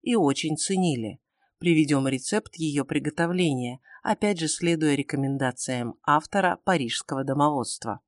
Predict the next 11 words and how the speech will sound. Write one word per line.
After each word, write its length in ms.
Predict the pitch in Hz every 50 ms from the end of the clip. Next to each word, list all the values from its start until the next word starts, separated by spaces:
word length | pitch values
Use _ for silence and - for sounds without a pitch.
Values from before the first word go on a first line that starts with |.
| _ _ _ _ _ _ _ _ _ _ _ _ _
Вареный 600 | - 139 139 131 127 123 139 156 196 214 208 190 185
палтус. 760 | - - 135 117 110 117 - - - - - - - - _ _ _ _ _ _ _ _ _ _ _ _
Вареного 580 | 147 143 147 143 143 139 131 131 127 123 127
палтуса 680 | 127 - - 180 214 233 - 254 233 - - 240 233 - _ _ _ _ _ -
следует 540 | - - 247 254 269 233 254 247 233 240 220
есть 380 | 214 214 214 214 - - - -
с 80 | - 175
зеленым 720 | 151 156 151 - 175 156 143 135 135 139 147 147 147 139 - _
соусом. 760 | - - - 147 123 110 107 107 - - - 104 110 101 - _ _ _ _ _ _ _ _ _ _ _ _ _ _ _ _ _ _ _ _ _ _ _ _ _ _ _ _ _ _ _ _ _
Морская 720 | - 156 156 143 - - - - - - 175 208 240 233 220
камбала. 760 | - - - 185 151 127 117 117 107 - 110 104 85 -